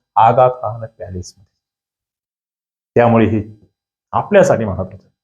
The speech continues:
त्यामुळे यावर प्रश्न विचारले जातात. पुढे जातोय मी, भीमथडी जत्रा कशासाठी प्रसिद्ध आहे? गेलंय कोणी या जत्रेला?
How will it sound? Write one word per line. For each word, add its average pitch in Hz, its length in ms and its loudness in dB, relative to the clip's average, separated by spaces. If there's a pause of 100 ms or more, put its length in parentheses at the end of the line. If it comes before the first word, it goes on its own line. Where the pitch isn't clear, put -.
(1900)
त्यामुळे 143 280 4
यावर 131 280 4
प्रश्न 156 320 -4 (360)
विचारले 123 540 0
जातात. 95 360 0 (440)
पुढे 143 160 4
जातोय 139 280 2
मी, 113 180 -2 (340)
भीमथडी 190 880 4
जत्रा 143 420 2
कशासाठी 117 420 -6
प्रसिद्ध - 360 -20
आहे? - 120 -20 (1000)
गेलंय 104 280 4
कोणी 95 240 -2
या 92 80 0
जत्रेला? 90 400 -6